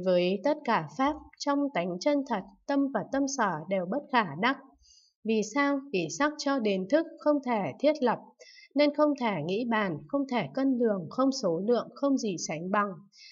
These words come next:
Cho đến trí nhất thiết tướng không thể thiết lập, nên không thể nghĩ bàn, không thể cân lường, không số lượng, không gì sánh bằng. Cụ Thọ Thiện Hiện liền bạch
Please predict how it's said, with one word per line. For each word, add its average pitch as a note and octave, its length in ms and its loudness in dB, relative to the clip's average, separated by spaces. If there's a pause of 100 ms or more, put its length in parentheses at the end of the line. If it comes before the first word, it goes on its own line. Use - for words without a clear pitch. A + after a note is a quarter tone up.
(120)
Cho D4 180 2
đến F#3 240 0
trí F3 240 -2
nhất C4 280 -2
thiết D#4 160 0 (100)
tướng F#3 320 0
không C#4+ 240 -2
thể F#3+ 200 -2 (100)
thiết D4+ 180 2
lập, G#3+ 200 0 (500)
nên C#4+ 200 4
không D4 240 6
thể A3 120 4 (160)
nghĩ G#3+ 220 0
bàn, G#3 200 0 (140)
không C#4 160 2 (100)
thể A3 120 2 (140)
cân B3+ 240 0
lường, F#3+ 300 0
không C4 320 0
số F3+ 240 -2
lượng, A#3 240 2
không C4+ 280 0
gì A3 180 -2 (120)
sánh F3+ 240 -6
bằng. G#3+ 180 2 (1800)
Cụ F#3+ 180 0
Thọ F#3+ 260 -2
Thiện G3 180 2
Hiện G3 300 -2
liền G3 260 0
bạch F3+ 140 -2